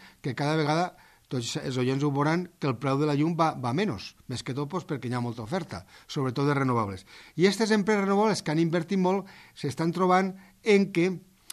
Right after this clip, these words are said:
la seva rentabilitat, pues, bueno, la, la, els ingressos que obtenen no són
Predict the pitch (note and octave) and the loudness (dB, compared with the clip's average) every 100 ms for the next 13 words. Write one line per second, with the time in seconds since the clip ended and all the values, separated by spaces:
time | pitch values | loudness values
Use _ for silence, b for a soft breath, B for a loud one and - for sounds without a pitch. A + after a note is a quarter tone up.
0 | B - D3 E3 E3+ E3+ F3+ E3 F3 F3 | B -6 -2 2 2 4 2 2 2 4
1 | F3+ F3+ F#3+ E3 E3+ G#3 E3+ D3 D3+ C#3+ | 2 0 -2 0 0 0 -2 -4 -2 -2
2 | D#3 C3+ C3+ C3 D#3 - D#3 F3+ F#3+ F#3 | 0 0 0 -2 -2 -4 -4 0 0 0
3 | D#3 F#3 | 0 -2